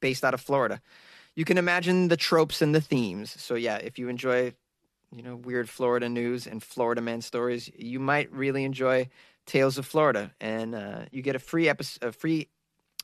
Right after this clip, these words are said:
uh, first edition by joining the Patreon, patreon dot com slash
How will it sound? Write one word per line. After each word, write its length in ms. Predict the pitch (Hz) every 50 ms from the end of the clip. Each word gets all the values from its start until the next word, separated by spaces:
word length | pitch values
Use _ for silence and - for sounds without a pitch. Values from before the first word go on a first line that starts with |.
| - -
uh, 100 | - 110
first 320 | 110 - 160 156 160 - 147
edition 460 | 143 127 117 117 - 120 120 135 - _ _ _ _ _ _ _ _ _
by 100 | - 120
joining 300 | 117 113 139 131 135 143
the 60 | 151 143
Patreon, 500 | - 190 214 - - 156 113 82 - -
patreon 480 | 175 180 180 - 196 190 175 156 135
dot 240 | 131 151 156 180 -
com 220 | - 160 139 131
slash 460 | 131 - - 131 120 123 123 127 -